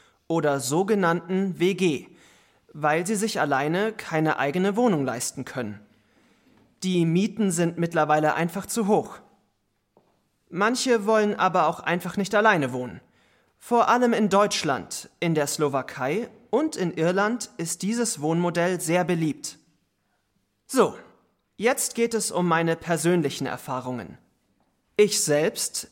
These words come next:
lebe seit zwei Jahren in einer Studenten-W G mit drei anderen Mitbewohnern und habe bisher fast nur gute Erfahrungen gemacht. Natürlich gibt es manchmal Streit und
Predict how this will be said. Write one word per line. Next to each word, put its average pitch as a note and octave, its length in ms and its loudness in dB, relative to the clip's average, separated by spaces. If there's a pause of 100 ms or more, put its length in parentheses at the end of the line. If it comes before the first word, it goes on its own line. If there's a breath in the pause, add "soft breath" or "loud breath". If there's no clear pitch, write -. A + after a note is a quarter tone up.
(100)
lebe E3+ 380 0
seit C3+ 240 -2
zwei D3 260 0
Jahren E3 460 0
in E3 160 -2
einer C#3+ 280 -2
Studenten-W E3 720 -2
G C#3 300 -4
mit D#3 260 -4
drei D#3 240 2
anderen D#3+ 400 0
Mitbewohnern C3+ 680 -4 (440 soft breath)
und C#4+ 260 0
habe A3 300 0
bisher G#3+ 400 -2
fast G#3+ 340 -8
nur A3+ 180 2
gute G#3 280 -2
Erfahrungen C3 680 -4
gemacht. C3 440 -8 (1160)
Natürlich F3+ 580 0
gibt E3 200 -2
es D3+ 160 -2
manchmal C#3+ 380 -2
Streit C#3+ 500 -2
und - 320 -8